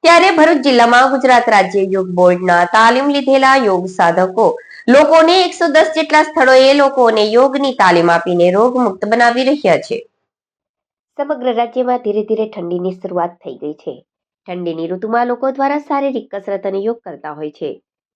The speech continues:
શિયાળાના ચાર મહિના લોકો વિવિધ પ્રકારના યોગ અને કસરતો કરીને પોતાના સ્વાસ્થ્યને તંદુરસ્ત બનાવતા હોય છે.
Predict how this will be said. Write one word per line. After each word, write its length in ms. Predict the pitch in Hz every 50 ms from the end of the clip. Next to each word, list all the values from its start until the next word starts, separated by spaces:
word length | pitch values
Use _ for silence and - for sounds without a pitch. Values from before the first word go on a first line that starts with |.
| _ -
શિયાળાના 420 | 294 320 320 311 320 320 330 320 311
ચાર 240 | - 202 180 185 196
મહિના 300 | 214 214 220 220 233 226
લોકો 180 | 233 233 - 254
વિવિધ 300 | 247 254 247 285 285 285
પ્રકારના 420 | 269 208 - 180 180 175 180 185 190
યોગ 220 | 208 220 226 233
અને 140 | 220 214 196
કસરતો 400 | 190 185 180 185 175 175 175 180 180
કરીને 340 | 180 170 175 170 175 175
પોતાના 380 | 175 180 170 175 170 160 170 170
સ્વાસ્થ્યને 520 | 170 - 208 202 196 196 - 240 247 277 285
તંદુરસ્ત 440 | 285 254 190 165 156 165 165 - -
બનાવતા 460 | 214 240 233 220 170 139 - 165 160 170
હોય 220 | 170 165 151 151
છે. 180 | - - 156